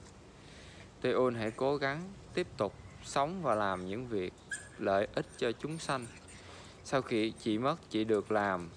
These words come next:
một chư thiên giảng sanh đến,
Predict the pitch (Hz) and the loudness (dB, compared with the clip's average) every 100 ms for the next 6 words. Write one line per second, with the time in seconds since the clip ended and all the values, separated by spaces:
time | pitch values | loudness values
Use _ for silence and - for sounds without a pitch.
0 | - - - - - - - - - - | -16 -20 -20 -20 -20 -20 -20 -20 -18 -18
1 | - - - - - - - - - - | -18 -18 -20 -20 -20 -18 -18 -16 -16 -18
2 | - - - - - - - 113 107 - | -20 -20 -20 -20 -20 -16 -6 0 0 2
3 | 143 143 139 147 151 131 104 95 127 - | 0 -2 0 0 2 0 0 0 0 -2
4 | 139 135 117 123 147 190 | -2 -2 -2 0 0 -4